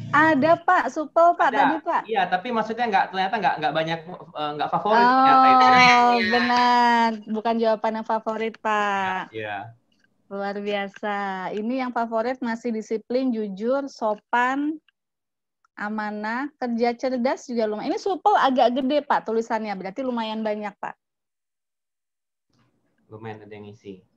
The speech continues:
Speaker 1: Mm-mm, ada yang ngisi, Pak. Ada temennya, Pak Surya, berarti.
Speaker 3: Supel dan humble ini setara ya besarnya ya?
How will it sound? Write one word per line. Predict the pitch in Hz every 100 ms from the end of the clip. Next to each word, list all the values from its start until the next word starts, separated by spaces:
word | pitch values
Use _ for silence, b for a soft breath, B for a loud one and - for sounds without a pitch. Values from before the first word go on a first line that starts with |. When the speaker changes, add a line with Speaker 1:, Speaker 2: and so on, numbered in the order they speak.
| _ 226
Speaker 1:
Mm-mm, | 226 233 220
ada | 202 202
yang | 202 208
ngisi, | 196 220
Pak. | - 226
Ada | 254
temennya, | 311 302 302 294 311 269
Pak | 196 175
Surya, | 208 202 202
berarti. | 180 170 170 170 185 180 _ _ _ _ _ _ _ _ _ _ _
Speaker 3:
Supel | 269 311 320
dan | 285 277
humble | 269 269 294 285
ini | 277 294 294
setara | 269 269 254 254 220
ya |
besarnya | 220 220 202 190 180
ya? | 170